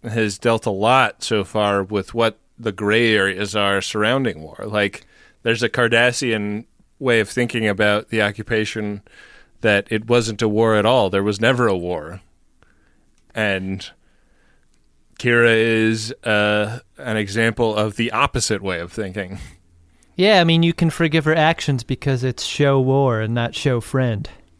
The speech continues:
Speaker 1: Mm-hmm. But, uh, but yeah, like, this is, uh, a pretty intense scene between the two of them, and,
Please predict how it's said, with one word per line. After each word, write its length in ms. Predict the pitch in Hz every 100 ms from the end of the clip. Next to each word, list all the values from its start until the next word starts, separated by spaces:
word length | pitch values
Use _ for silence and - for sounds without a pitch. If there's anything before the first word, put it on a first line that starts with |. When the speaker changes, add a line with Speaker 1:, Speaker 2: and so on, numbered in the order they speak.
| _ _ 123
Speaker 1:
Mm-hmm. 320 | 113 120 135 - - _ _ _ _ _
But, 200 | 127 127
uh, 320 | 123 120 123 -
but 140 | 135
yeah, 200 | 147 156 127
like, 360 | 117 - - _ -
this 340 | 113 120 131
is, 300 | 117 120 -
uh, 420 | 117 113 113 113 - _ -
a 100 | 120
pretty 320 | - 135 135
intense 960 | 123 123 135 120 120 123 - - - - _ _ _ _ _ _ _ _ -
scene 280 | 127 147
between 340 | 170 - 113 107
the 80 | 98
two 220 | 113 110
of 140 | 101
them, 380 | 107 104 101 104
and, 560 | 107 107 101 98 95